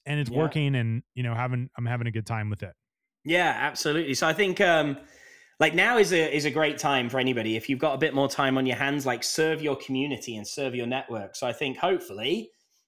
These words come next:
Speaker 2: this has maybe inspired you to do that. I know, like, you shared, James, with the background of this, like,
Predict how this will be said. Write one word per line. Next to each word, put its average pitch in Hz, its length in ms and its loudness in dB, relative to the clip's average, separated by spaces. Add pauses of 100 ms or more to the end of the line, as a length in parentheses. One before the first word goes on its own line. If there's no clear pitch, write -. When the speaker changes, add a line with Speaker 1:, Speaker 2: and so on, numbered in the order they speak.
Speaker 2:
this 143 200 0
has 123 240 0
maybe 135 420 -2
inspired 196 800 2
you 214 160 0
to 185 120 -2
do 185 220 4
that. 190 360 2
I 156 100 4
know, 147 140 4
like, 147 220 2
you 170 120 4
shared, 160 320 0
James, 165 300 2
with 139 120 -2
the 135 100 4
background 135 540 2
of 107 120 -6
this, 175 300 2
like, 127 240 2